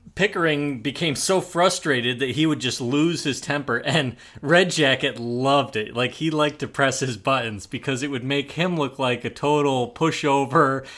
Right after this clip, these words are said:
and, uh, you know, just a bozo. Well, as soon as he'd done, Red Jacket would then continue on his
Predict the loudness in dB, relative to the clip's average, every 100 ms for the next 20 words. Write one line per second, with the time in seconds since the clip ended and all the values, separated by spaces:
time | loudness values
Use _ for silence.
0 | -12 -2 0 2 0 2 2 2 -2 -4
1 | -4 -2 -4 -6 -4 0 2 2 2 0
2 | 0 -4 -12 -20 -4 2 4 6 4 0
3 | -6 -2 0 0 0 -4 -4 -2 -2 -2
4 | -4 -6 -6 -6 -8 -14 -14 -10 -8 -8
5 | -10 -12 -12 -8 -8 -8 -8 -8 -10